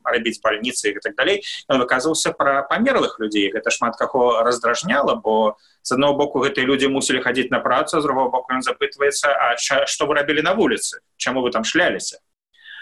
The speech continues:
Всё гэта разам працуе. Адна памылка ідзе да іншай памылкі, і яно выклікае адносіны людзей. І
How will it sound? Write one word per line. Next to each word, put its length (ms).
Всё 200
гэта 280
разам 600
працуе. 960
Адна 320
памылка 480
ідзе 240
да 160
іншай 400
памылкі, 560
і 440
яно 640
выклікае 920
адносіны 640
людзей. 480
І 300